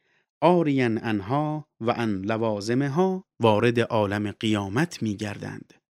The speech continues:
ولی چون از عالم برزخ و یا قیامت برای ما که هیچ آشنایی و انسی با آن عوالم نداریم بیان شود و آیات قرآن کریم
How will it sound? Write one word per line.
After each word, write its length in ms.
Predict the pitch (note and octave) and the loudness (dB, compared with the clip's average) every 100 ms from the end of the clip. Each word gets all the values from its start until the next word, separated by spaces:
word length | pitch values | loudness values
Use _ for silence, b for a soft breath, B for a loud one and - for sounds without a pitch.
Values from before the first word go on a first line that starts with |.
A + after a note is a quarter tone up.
| _ _ - | _ _ 2
ولی 240 | D#3 E3+ D#3+ | 6 6 6
چون 320 | - E3+ D#3+ | 6 6 8
از 200 | D3+ C3+ | 4 4
عالم 440 | C#3 C#3 C#3+ D#3 | 4 4 6 4
برزخ 680 | C3+ C3+ A#2+ B2 C#3 C#3 - | 4 4 4 4 4 2 -2
و 180 | A2+ B2 | 2 4
یا 240 | B2 C3+ B2 | 6 4 2
قیامت 760 | A#2+ B2 A#2 G#2 B2 B2+ - | 2 4 4 4 4 2 0
برای 480 | - A#2+ A#2+ B2+ A#2+ | -2 2 4 4 2
ما 400 | A2+ A#2+ B2 B2 b b - | 2 2 2 -2 b b -2
که 100 | D#3 | 0
هیچ 480 | C3+ F#3+ G3 E3+ - | 2 2 0 -2 -4
آشنایی 800 | B2+ A#2 A2 - C3 C#3 F#3 F#3 | 2 2 2 0 0 2 2 2
و 120 | D3 - | 0 0
انسی 540 | G3+ G#3 F3 - C#3+ B2 | 0 2 0 -2 -2 0
با 200 | A#2 A2 | 2 2
آن 260 | E3 E3+ | -2 -4
عوالم 560 | A#2+ A#2 A2 G#2 G#2 A2 | -2 0 0 0 0 -2
نداریم 680 | G#2+ G#2+ G#2 C3 A2 G2 A2 | -2 -2 0 0 -2 -4 -2
بیان 320 | A2+ A2 G#2 | 0 0 -2
شود 520 | G#2 D3 E3+ E3+ E3+ _ _ - | -2 0 2 2 -2 _ _ 0
و 60 | |
آیات 480 | C3+ D3 D#3 F3+ F3 | 6 8 8 8 6
قرآن 540 | E3 D3 C#3+ D#3 D#3 | 4 2 4 2 0
کریم 580 | C#3+ C3+ C3 D3 C#3+ C#3+ | 0 -2 0 2 2 -2